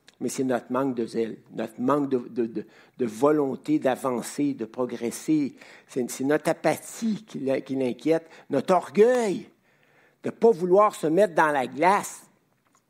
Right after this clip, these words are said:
pour dire, « Oui, Père, j'ai besoin que tu m'émondes, là. » J'ai vu qu'il y avait des, vraiment des, des branches là, nuisibles et, et inutiles qui t'empêchent de pro-, de produire plus de fruits dans ma vie.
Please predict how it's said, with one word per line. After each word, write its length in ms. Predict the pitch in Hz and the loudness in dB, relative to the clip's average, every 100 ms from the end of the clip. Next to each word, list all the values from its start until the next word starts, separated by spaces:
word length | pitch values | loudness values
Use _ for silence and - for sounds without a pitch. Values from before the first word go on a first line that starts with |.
| _ _ _ _ _ _ _ _ _ _ - | _ _ _ _ _ _ _ _ _ _ -8
pour 160 | 143 | -4
dire, « 220 | 139 180 - | 2 2 2
Oui, 340 | 165 220 190 - - - _ 123 - | 0 -2 -2 -8 -18 -18 _ -20 2
Père, 380 | 196 196 190 - | 4 4 -2 0
j'ai 140 | 165 | 2
besoin 320 | 170 156 202 | 2 2 2
que 100 | 190 | 0
tu 100 | - | -2
m'émondes, 520 | 170 151 160 175 143 | 0 4 4 2 0
là. » 200 | 127 117 - | -2 -2 -4
J'ai 180 | - 127 | -6 -4
vu 160 | 170 | -2
qu'il 100 | 180 | 0
y 40 | 151 | 2
avait 180 | 160 | 2
des, 220 | 156 135 - - - _ - - | 0 -2 -6 -16 -20 _ -20 -6
vraiment 680 | 127 151 196 190 208 220 202 | -2 2 2 4 2 2 2
des, 260 | 180 156 | 2 2
des 160 | 147 160 | 0 0
branches 500 | 156 180 208 180 - | 2 2 2 0 0
là, 300 | 170 185 160 - _ - | 4 4 2 -4 _ -10
nuisibles 840 | 151 196 196 151 233 208 147 127 - _ _ _ _ _ _ _ _ _ _ _ _ _ _ 113 - _ 92 | -2 2 0 2 2 4 0 -4 -4 _ _ _ _ _ _ _ _ _ _ _ _ _ _ -20 -20 _ -6
et, 160 | 101 143 | 0 0
et 200 | 143 147 | 2 2
inutiles 640 | 156 170 165 - 196 202 156 | 4 4 0 2 4 4 0
qui 140 | - | -4
t'empêchent 480 | 147 135 156 165 160 | 0 2 2 0 0
de 80 | 139 | -4
pro-, 280 | - 135 - | -4 -10 -6
de 100 | 139 | -4
produire 440 | - 143 123 151 143 | -2 0 0 0 -2
plus 260 | 156 139 | -2 -2
de 80 | 131 | -2
fruits 340 | - - 151 | -4 -4 -4
dans 180 | 156 127 | -2 -2
ma 140 | 117 107 | -2 -4
vie. 280 | 117 143 | -8 -16